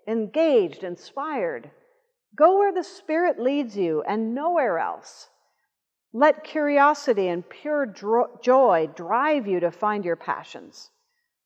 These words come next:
It is a search, an adventure, and it should produce energy and enthusiasm.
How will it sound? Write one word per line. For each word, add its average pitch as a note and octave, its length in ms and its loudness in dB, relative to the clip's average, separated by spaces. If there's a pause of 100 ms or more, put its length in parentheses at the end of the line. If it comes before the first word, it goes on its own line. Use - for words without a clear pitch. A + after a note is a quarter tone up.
(240)
It B3 180 2
is D4 160 -4
a C#4 60 -4
search, - 800 -6 (1160)
an G3 140 -8
adventure, A3+ 680 -4 (1120)
and F#3 120 -10
it - 100 -10
should A3+ 260 -6
produce G#3 380 -4 (120)
energy F#3+ 600 -6
and E3 140 -10
enthusiasm. D#3+ 1040 -8